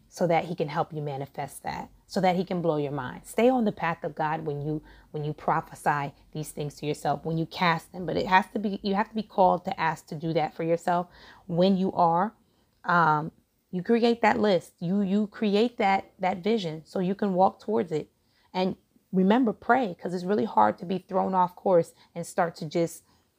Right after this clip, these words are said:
covet the things of the world. We don't want it for material gain. We don't want it for selfish gain. We want it to bless others. We want to be able to leave the store and have overflow for the poor. Yes? All right, I really hope that this message was as clear as possible. I'll see you next time,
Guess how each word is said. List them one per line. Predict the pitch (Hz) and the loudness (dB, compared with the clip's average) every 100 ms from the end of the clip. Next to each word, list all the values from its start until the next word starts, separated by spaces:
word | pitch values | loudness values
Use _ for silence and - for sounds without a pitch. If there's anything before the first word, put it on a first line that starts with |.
| _ - | _ 0
covet | - 170 131 - _ _ _ _ _ _ | 4 4 2 -6 _ _ _ _ _ _
the | 160 | -4
things | 180 170 160 | -2 0 0
of | 151 | 2
the | |
world. | 151 165 - 202 | 4 4 2 -2
We | 196 | -2
don't | 233 | 2
want | 233 240 | 2 0
it | 247 - | -2 -4
for | 202 | -4
material | 190 - 220 208 175 | -4 -2 0 2 0
gain. | 151 180 175 156 | -2 -4 -4 -2
We | 160 | 0
don't | 214 | 2
want | 208 240 | 2 0
it | - | -4
for | |
selfish | - 160 - - - | -4 -4 -4 -10 -12
gain. | 147 185 175 _ _ - | -12 -12 -16 _ _ -2
We | 202 | 0
want | 175 196 214 | 2 2 0
it | - | -2
to | 185 | -4
bless | 156 175 180 - | -2 -2 -4 -4
others. | 196 170 156 190 | -2 0 -2 -4
We | |
want | 170 175 220 - | -2 0 0 -2
to | |
be | 190 185 | -2 0
able | 175 | 2
to | 170 | 0
leave | 165 190 208 | 0 -4 -4
the | - | -8
store | - - 214 196 156 - _ _ | -12 -6 -2 0 -2 -6 _ _
and | - 170 | -8 -2
have | 180 175 - | -2 -2 -2
overflow | 185 190 175 - 160 143 151 | 0 0 -2 -4 -2 -2 -2
for | - 156 | -4 -4
the | 147 | -4
poor. | - 151 - - _ _ _ _ _ _ - | -2 -2 -4 -12 _ _ _ _ _ _ -2
Yes? | 190 247 254 - _ _ _ _ _ _ _ _ _ _ _ _ _ _ _ _ - | 2 2 0 -8 _ _ _ _ _ _ _ _ _ _ _ _ _ _ _ _ 2
All | 196 | 4
right, | 185 | 6
I | 180 | 4
really | 190 233 226 | 6 6 6
hope | 196 202 | 2 -2
that | 190 | -2
this | 190 196 | -4 -4
message | 185 180 | -6 -6
was | 165 | -6
as | 160 - | -6 -6
clear | - 214 | -2 2
as | 190 - | 0 -2
possible. | 185 180 - 156 156 160 | -2 -2 -2 -4 -2 -2
I'll | 185 | -2
see | 185 226 | -4 -2
you | 233 | 2
next | 240 240 233 | 2 2 -2
time, | - 170 160 | -6 -4 -4